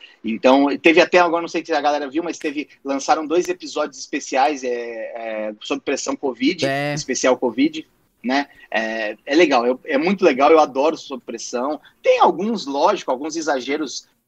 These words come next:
Speaker 1: é, que é, entra tudo, na minha opinião, na licença poética, né? De
Speaker 2: Ah,
Speaker 1: levar
Speaker 2: mas
Speaker 1: pra
Speaker 2: é
Speaker 1: televisão,
Speaker 2: bom.
Speaker 1: tem algumas, tem algumas coisas que você tem que dar uma, uma romantizada, porque senão não vende, você tem que enlatar pra vender, não tem
Speaker 2: Tem,
Speaker 1: jeito.
Speaker 2: não
Speaker 1: As
Speaker 2: tem
Speaker 1: pessoas
Speaker 2: jeito,
Speaker 1: criticam,
Speaker 2: velho.
Speaker 1: "Ah, não mostrou a realidade." Cara, não dá pra mostrar a realidade de um hospital.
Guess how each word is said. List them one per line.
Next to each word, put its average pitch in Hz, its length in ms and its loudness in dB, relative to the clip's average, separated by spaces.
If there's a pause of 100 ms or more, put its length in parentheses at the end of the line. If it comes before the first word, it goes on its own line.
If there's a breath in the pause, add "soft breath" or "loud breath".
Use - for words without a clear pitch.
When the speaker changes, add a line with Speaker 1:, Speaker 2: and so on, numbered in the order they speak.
(140)
Speaker 1:
é, 135 200 -4
que - 100 -18 (180)
é, 208 600 0
entra 214 260 -2
tudo, 180 180 -16
na 208 80 -4
minha 190 120 0
opinião, 180 260 0
na 190 160 -2
licença 180 380 -4
poética, 117 480 -2
né? 123 140 -6 (360 loud breath)
De 117 120 -8
Speaker 2:
Ah, 123 60 0
Speaker 1:
levar 139 180 6
Speaker 2:
mas 135 60 4
Speaker 1:
pra 147 80 4
Speaker 2:
é 139 40 -2
Speaker 1:
televisão, 135 460 2
Speaker 2:
bom. 180 40 0
Speaker 1:
tem 175 80 4
algumas, 175 300 0 (380 loud breath)
tem 220 140 4
algumas 208 280 2
coisas 196 180 2
que 208 60 2
você 185 60 -2
tem 185 140 -2
que 175 80 -10
dar 175 140 6
uma, 156 280 4
uma 139 180 0
romantizada, 139 920 2 (220 loud breath)
porque 202 200 -2
senão 254 200 0
não 269 160 -2
vende, 202 360 0
você - 120 -14
tem 196 140 -6
que 202 120 -8
enlatar 196 400 2
pra 214 80 -6
vender, 170 440 -2
não 135 120 -6
tem 190 120 -8
Speaker 2:
Tem, 147 120 -2
Speaker 1:
jeito. 143 220 0
Speaker 2:
não 135 60 -2
Speaker 1:
As 135 60 -4
Speaker 2:
tem 156 100 -2
Speaker 1:
pessoas 127 200 -2
Speaker 2:
jeito, 101 200 -4
Speaker 1:
criticam, 101 300 -4
Speaker 2:
velho. - 140 -20 (100)
Speaker 1:
"Ah, 233 360 6
não 202 120 -4
mostrou 202 340 -4
a 214 40 0
realidade." 185 480 -2
Cara, 254 320 2
não 240 140 -12
dá 247 320 2
pra 240 200 -8
mostrar 170 240 -6
a 160 40 -2
realidade 165 300 -4
de 202 60 -12
um - 20 -8
hospital. 151 760 -6